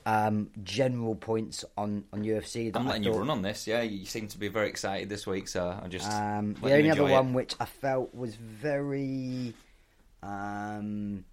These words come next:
Speaker 1: hypocritical, I suppose, of the U F C is I couldn't help but when I was having a little look last night to get my stats up of the rankings, um,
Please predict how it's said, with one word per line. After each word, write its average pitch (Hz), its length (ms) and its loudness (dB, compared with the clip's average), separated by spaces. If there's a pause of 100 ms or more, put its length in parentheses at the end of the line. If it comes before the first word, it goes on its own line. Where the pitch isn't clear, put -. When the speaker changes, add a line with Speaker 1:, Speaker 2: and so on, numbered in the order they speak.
(100)
Speaker 1:
hypocritical, - 960 -4
I - 40 -12
suppose, 113 460 -2
of 98 180 -8
the 104 100 -2
U 104 140 2
F 98 120 -2
C 131 400 -2
is 110 140 -6
I 113 40 -2
couldn't - 320 -6
help 131 260 -2
but - 100 -10
when 123 160 0
I 120 60 0
was 113 120 0
having 123 200 2
a 113 60 2
little 107 240 0
look 110 180 0
last 110 260 -2
night 117 240 -4
to 107 60 -8
get 113 180 -4
my 107 60 -4
stats - 440 -4
up 104 140 -4
of 98 80 -6
the 98 80 -6
rankings, 113 680 -2 (580)
um, 131 540 0